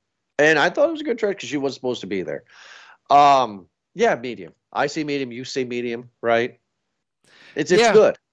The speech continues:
Speaker 2: Yeah, it, it's, it, it's good. I, the weird thing is, is that, like, I, I would watch another movie like this. Um,
Speaker 1: Yeah.
Speaker 2: I, you know, if there was a kind of more like that, but I know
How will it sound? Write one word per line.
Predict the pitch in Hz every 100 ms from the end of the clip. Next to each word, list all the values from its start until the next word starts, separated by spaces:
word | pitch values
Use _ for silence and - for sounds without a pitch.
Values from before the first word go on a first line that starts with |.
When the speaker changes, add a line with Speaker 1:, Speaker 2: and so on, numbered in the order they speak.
| -
Speaker 2:
Yeah, | 202 170 -
it, | 147 151
it's, | 151 143 - - _ _
it, | 147 135 _
it's | 151 135 117
good. | 127 165 -
I, | 117 127 127 80 - _ _ _ _ _ _ _ _
the | 151
weird | 131 160 175
thing | 160 147
is, | 165 139
is | 117
that, | 123 120
like, | 135 127 123
I, | 127 131
I | 135 135
would | 165 127
watch | 127 135 139
another | 131 123
movie | 123 120
like | 110 120 -
this. | 151 - - _ _ _ _
Um, | 123 123 120
Speaker 1:
Yeah. | 233 226 _ _ _ _ _ 127
Speaker 2:
I, |
you | 127 123 117
know, | 113
if | 117
there | 131
was | 123 113
a | 123 120 - _
kind | 143 131
of | 123 120
more | 117 117 123 127 123
like | 117 123 -
that, | 127 123
but | 123 117
I | 117
know | 135 127 123